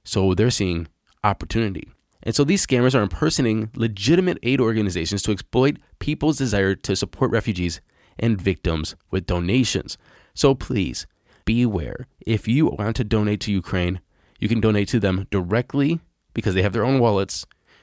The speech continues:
and there's plenty of legitimate sites. But if you're using crypto,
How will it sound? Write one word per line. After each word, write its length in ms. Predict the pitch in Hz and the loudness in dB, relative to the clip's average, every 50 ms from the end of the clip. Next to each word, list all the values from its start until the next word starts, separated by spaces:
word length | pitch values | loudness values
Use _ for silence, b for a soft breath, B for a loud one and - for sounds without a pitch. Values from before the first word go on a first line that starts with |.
| b b b | b b b
and 120 | - 107 | -2 0
there's 140 | 107 104 98 101 | 0 0 0 -2
plenty 440 | - - - 120 131 127 - 151 - - | -4 -2 0 2 2 2 2 0 -2 -2
of 100 | 107 107 | -2 -2
legitimate 380 | 107 98 104 107 107 113 104 | -2 0 0 0 0 0 -2
sites. 320 | - - 104 - - - - | -2 -2 -4 -4 -4 -6 -4
But 180 | - - - - - | -2 -2 -2 -2 -2
if 100 | - 104 | 0 2
you're 80 | 107 | 2
using 280 | 113 127 180 165 175 151 | 2 2 2 2 2 2
crypto, 540 | - 202 180 - - 107 92 95 87 - | 2 0 -2 0 0 0 2 2 0 -2